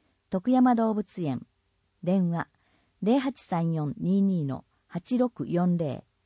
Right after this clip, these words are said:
自然と仲良し、ネイチャークリスマスリース作り。対象、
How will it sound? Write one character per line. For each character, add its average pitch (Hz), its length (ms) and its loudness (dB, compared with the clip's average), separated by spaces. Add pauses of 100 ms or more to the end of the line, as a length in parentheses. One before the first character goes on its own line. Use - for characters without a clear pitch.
(1080)
自 - 220 -4
然 262 200 6
と 254 160 4
仲 240 260 4
良 170 120 2
し、 - 280 -10 (400)
ネ 214 140 6
イ 254 60 4
チ - 160 -2
ャ 254 40 4
ー 247 60 0
ク - 120 -2
リ 233 80 2
ス - 100 -4
マ 226 140 4
ス - 140 -6
リ 208 140 2
ー 208 40 2
ス 165 200 -10
作 165 200 -6
り。 - 180 -10 (760)
対 208 200 0
象、 175 340 -4